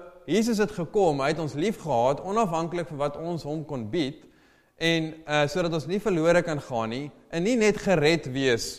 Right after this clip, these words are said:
eendag nie, maar nou in 'n verhouding met God kan wees.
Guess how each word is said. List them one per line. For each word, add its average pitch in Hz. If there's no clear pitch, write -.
eendag 143
nie, 87
maar 160
nou 156
in 156
'n 147
verhouding 123
met 139
God 160
kan 101
wees. 78